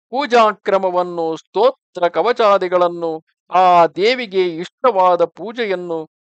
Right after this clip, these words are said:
ಭಕ್ತಳಾದ ನನಗೆ ದಯವಿಟ್ಟು ಹೇಳು. ಆಗಮಶಾಸ್ತ್ರವನ್ನು ಹೇಳಿದಾಗಲೇ ಈ ಉಪಾಖ್ಯಾನವನ್ನೇಕೆ ಹೇಳಲಿಲ್ಲ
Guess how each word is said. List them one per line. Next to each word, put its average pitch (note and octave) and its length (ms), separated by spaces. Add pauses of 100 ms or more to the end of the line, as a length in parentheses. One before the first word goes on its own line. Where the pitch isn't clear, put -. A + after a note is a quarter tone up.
(160)
ಭಕ್ತಳಾದ F3 680
ನನಗೆ E3 560
ದಯವಿಟ್ಟು G3 540
ಹೇಳು. D#3 360 (720)
ಆಗಮಶಾಸ್ತ್ರವನ್ನು G3 1200
ಹೇಳಿದಾಗಲೇ G#3+ 1000
ಈ G3 300
ಉಪಾಖ್ಯಾನವನ್ನೇಕೆ G#3+ 1500
ಹೇಳಲಿಲ್ಲ A#3+ 680